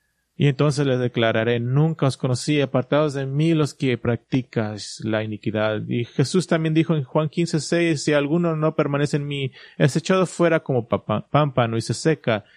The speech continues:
y lo recogen y lo echan en el fuego y arde". El apóstol Pablo,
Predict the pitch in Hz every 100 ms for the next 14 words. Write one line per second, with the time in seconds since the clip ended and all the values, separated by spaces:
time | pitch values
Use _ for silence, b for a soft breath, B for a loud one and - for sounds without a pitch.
0 | b b 135 131 123 - 135 - 131 113
1 | 127 143 147 123 110 104 - 107 107 104
2 | 98 92 95 98 _ _ _ _ _ _
3 | _ _ _ _ _ _ _ _ _ -
4 | 117 117 127 131 113 120 127 123 113 107